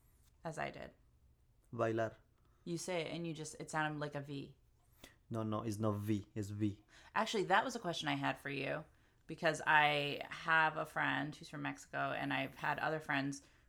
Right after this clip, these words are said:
Speaker 1: who can't say the V sound. They just say B.
Speaker 2: Yeah, well, that was me too. Honestly, I
Speaker 1: Like, like, I, uh, "Thank you very much," rather than "very much."
Speaker 2: Right.
Speaker 1: Mm-hmm.
Speaker 2: Yeah, you guys make the distinction very clearly.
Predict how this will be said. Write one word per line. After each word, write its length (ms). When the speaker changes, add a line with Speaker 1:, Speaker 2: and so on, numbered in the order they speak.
Speaker 1:
who 200
can't 460
say 560
the 100
V 200
sound. 460
They 140
just 240
say 280
B. 260
Speaker 2:
Yeah, 380
well, 240
that 180
was 160
me 300
too. 260
Honestly, 520
I 40
Speaker 1:
Like, 340
like, 320
I, 480
uh, 340
"Thank 220
you 100
very 400
much," 480
rather 160
than 220
"very 220
much." 380
Speaker 2:
Right. 300
Speaker 1:
Mm-hmm. 160
Speaker 2:
Yeah, 100
you 200
guys 180
make 180
the 80
distinction 400
very 160
clearly. 420